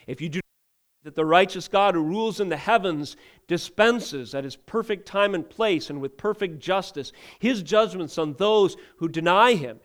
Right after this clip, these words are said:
and it is his right and prerogative to do so, you don't understand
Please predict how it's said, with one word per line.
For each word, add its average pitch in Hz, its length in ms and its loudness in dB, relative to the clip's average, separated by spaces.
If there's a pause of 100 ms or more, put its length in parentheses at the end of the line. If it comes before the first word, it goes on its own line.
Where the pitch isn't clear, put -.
(180)
and 139 140 -4
it 147 80 -2
is 165 180 0
his 151 160 -10
right 190 260 4
and 185 140 -6
prerogative 196 580 0
to 139 80 -16
do 202 200 -6
so, 139 180 -8
you 131 140 -12
don't 156 160 -4
understand 208 800 -2